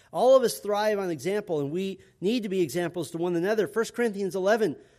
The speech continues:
even speaks of, of a, a woman being godly in her marriage so that God will be honored and not dishonored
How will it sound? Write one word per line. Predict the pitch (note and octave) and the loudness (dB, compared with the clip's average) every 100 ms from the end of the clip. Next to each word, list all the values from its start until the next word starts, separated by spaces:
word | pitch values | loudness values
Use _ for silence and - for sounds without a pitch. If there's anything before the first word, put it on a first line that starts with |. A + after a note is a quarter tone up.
| _ _ _ _ _ _ | _ _ _ _ _ _
even | A#3 B3+ A3+ | -2 0 0
speaks | - - A#3 B3 - | -2 -4 -4 -2 0
of, | F3+ C#3+ - _ _ | 0 -2 -10 _ _
of | - G3 E3 F#3 | -2 0 0 -2
a, | - F#3+ G3+ F3 | -4 -2 0 0
a | |
woman | D#3 G3 C4 A#3 F3+ | 0 2 2 2 0
being | F#3 E3 | 0 0
godly | E3+ A3+ C4+ B3+ G3 | 0 0 0 0 -2
in | E3+ | 0
her | F3+ | -2
marriage | E3+ G#3 A3+ F3 B2+ | 0 2 2 0 -4
so | - G3 G3 | -6 -2 0
that | F3+ F3 B2 | -2 -4 -2
God | E3+ G#3 A3 | 0 2 2
will | A3 | 0
be | F3+ F#3 | 0 -4
honored | F3 G#3+ A3 D3+ B2+ - _ _ | -2 0 0 0 -4 -16 _ _
and | D#3+ | -4
not | F3 G3+ D3+ | -4 -4 -4
dishonored | A#3 - F#3+ D#3+ D3 A#2+ | -4 -2 -4 -2 -4 -8